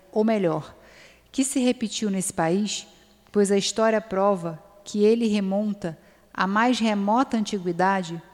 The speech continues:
produziu-se acompanhado de circunstâncias estranhas, tais como ruídos insólitos, pancadas sem causa ostensiva conhecida.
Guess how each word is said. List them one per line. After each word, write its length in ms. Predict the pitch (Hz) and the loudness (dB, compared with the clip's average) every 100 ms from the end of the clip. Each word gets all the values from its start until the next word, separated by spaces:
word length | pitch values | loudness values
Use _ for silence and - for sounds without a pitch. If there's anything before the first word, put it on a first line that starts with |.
| - _ - - _ | -20 _ -20 -20 _
produziu-se 840 | - 254 233 233 202 277 294 - 214 | -2 -2 0 -2 0 -2 -2 -6 -6
acompanhado 920 | - 208 233 226 226 208 190 180 180 | -4 -2 -2 -2 -2 -2 0 0 -2
de 140 | 175 196 | -4 -4
circunstâncias 880 | 226 208 220 - 220 247 247 208 | -2 -2 -2 -2 0 0 0 -2
estranhas, 720 | 185 - 196 208 202 175 - - - - _ _ | -2 -4 -2 -2 -2 -4 -8 -14 -20 -20 _ _
tais 340 | - 220 220 - | 0 2 2 -2
como 380 | 202 190 175 | -2 -2 -2
ruídos 680 | 170 196 214 233 208 220 202 | -4 -2 0 0 0 -2 -2
insólitos, 880 | 196 175 - 202 214 208 214 208 - - - _ _ | -4 -4 0 2 2 -2 -6 -10 -12 -20 -20 _ _
pancadas 640 | 208 208 208 226 240 240 | -2 0 0 0 2 0
sem 220 | - 220 | 0 -4
causa 520 | 202 196 190 190 190 - | -2 2 2 2 -2 -2
ostensiva 680 | 214 220 - 208 - 214 214 | -2 -2 -2 -4 -2 -4 -4
conhecida. 720 | 214 214 220 - 165 147 | -2 -2 -4 -6 -8 -10